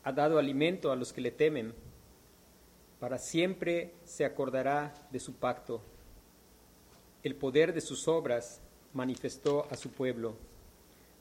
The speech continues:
dándole la heredad de las naciones. Las obras de sus manos son verdad y juicio. Fieles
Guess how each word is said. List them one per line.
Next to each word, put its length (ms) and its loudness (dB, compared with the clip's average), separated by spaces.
dándole 400 4
la 140 2
heredad 380 2
de 140 -2
las 180 -4
naciones. 760 -6
Las 240 -10
obras 340 4
de 80 -2
sus 280 -8
manos 420 0
son 300 -2
verdad 600 0
y 60 -8
juicio. 560 -4
Fieles 520 2